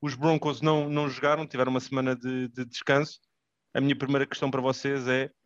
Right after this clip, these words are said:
os Chiefs estão de, de volta, ahm, e devemos, ah,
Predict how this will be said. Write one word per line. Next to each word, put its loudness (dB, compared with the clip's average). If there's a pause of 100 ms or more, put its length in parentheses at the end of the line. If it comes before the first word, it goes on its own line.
(120)
os -8
Chiefs -2 (280)
estão 2
de, 0 (100)
de -10
volta, 2 (420)
ahm, 4 (120)
e 0
devemos, 0
ah, 4